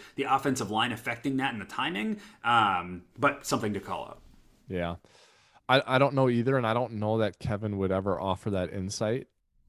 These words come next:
Speaker 2: um,
Speaker 1: Yeah.
Speaker 2: voluntarily, or even if he's asked. Usually when that type of insight gets offered by the coach, it's because he's defending himself or being criticized for the play call. And I think
Speaker 1: Mm-hmm.
Speaker 2: almost no one is criticizing O'Connell for what happened. I think they're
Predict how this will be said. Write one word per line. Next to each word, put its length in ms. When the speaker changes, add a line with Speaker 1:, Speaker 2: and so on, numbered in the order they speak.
Speaker 2:
um, 320
Speaker 1:
Yeah. 160
Speaker 2:
voluntarily, 840
or 160
even 260
if 120
he's 180
asked. 580
Usually 540
when 180
that 260
type 200
of 120
insight 500
gets 420
offered 480
by 140
the 100
coach, 420
it's 140
because 540
he's 300
defending 420
himself 380
or 40
being 220
criticized 560
for 80
the 100
play 240
call. 340
And 80
I 120
think 180
Speaker 1:
Mm-hmm. 80
Speaker 2:
almost 260
no 320
one 260
is 120
criticizing 720
O'Connell 600
for 180
what 160
happened. 360
I 60
think 220
they're 320